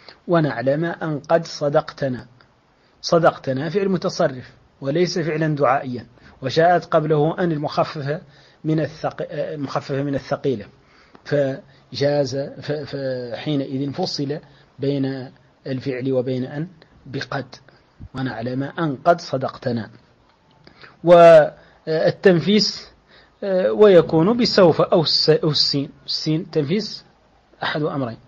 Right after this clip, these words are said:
سوف أو السين. أما السين فمثالها قول الله سبحانه وتعالى:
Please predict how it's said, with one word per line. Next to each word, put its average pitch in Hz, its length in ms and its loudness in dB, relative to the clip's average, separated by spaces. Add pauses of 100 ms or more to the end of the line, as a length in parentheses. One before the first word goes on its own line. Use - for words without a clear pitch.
(300)
سوف 156 360 4
أو 185 220 0
السين. 147 380 -2 (440)
أما 202 180 6
السين 196 380 2
فمثالها 165 600 4
قول 180 220 0
الله 143 220 2
سبحانه 139 440 -6
وتعالى: 139 640 2